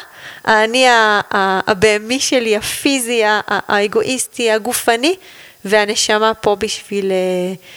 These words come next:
אה, לעזור לי לקום." אז שיהיה לנו בהצלחה עם זה,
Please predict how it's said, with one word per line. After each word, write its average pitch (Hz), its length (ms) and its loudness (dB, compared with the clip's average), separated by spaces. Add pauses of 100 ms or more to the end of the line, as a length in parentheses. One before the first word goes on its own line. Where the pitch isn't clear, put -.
(260)
אה, - 60 -4 (560)
לעזור 185 420 0
לי 185 140 -2
לקום." 175 360 -8 (520)
אז 196 260 -6 (180)
שיהיה 202 320 -2
לנו 220 400 -4
בהצלחה 190 680 -4
עם 196 180 -4
זה, 185 180 -4